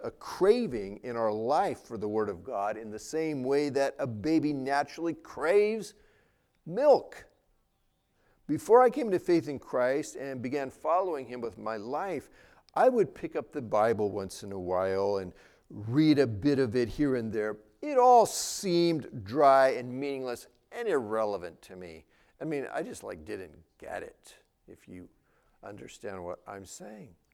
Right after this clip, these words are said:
But when I came to faith in Christ, when I was born again, when His new life began to grow in me, the Bible came to life for me in a whole different kind of way. When I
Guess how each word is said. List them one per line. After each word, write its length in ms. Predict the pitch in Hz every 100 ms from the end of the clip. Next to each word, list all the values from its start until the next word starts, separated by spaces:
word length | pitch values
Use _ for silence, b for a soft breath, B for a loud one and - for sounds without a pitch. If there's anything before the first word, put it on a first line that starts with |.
| _ _ _ _ -
But 100 | 196
when 140 | 220
I 140 | 240 269
came 320 | - 277 247
to 100 | 185
faith 300 | - 175 170
in 100 | 165
Christ, 500 | - - 262 202 - b b
when 140 | - 202
I 80 | 214
was 200 | 196 156 -
born 440 | 180 131 247 254
again, 360 | 214 143 240 226
when 240 | 190 185
His 260 | 175 220 147
new 380 | 170 233 254 -
life 580 | 175 160 190 226 247 -
began 400 | 208 147 208 202
to 140 | 196
grow 520 | 151 104 139 247 294 277
in 260 | 202 147
me, 300 | 139 127 135 156 b b b
the 120 | - 190
Bible 500 | 165 208 294 294 226
came 340 | - 190 185
to 140 | - 170
life 400 | 139 147 160 156
for 220 | - 185
me 240 | 147 147
in 240 | 160 180 190
a 140 | 190
whole 580 | 143 170 180 196 196 - -
different 520 | 190 196 214 214 -
kind 280 | - 202 214
of 160 | 214
way. 280 | 175 226 285
When 180 | 175 170
I 180 | 165